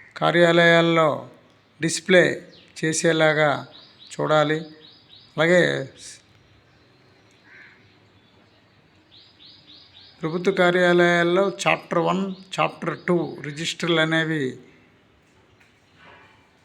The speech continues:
ప్రభుత్వ అధికారులు సక్రమంగా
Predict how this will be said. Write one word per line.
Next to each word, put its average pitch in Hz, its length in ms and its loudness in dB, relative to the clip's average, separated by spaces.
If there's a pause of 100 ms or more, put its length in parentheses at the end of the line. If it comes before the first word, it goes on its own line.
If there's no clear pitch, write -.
(200)
ప్రభుత్వ 180 380 -2
అధికారులు 170 600 2 (2750)
సక్రమంగా 175 720 2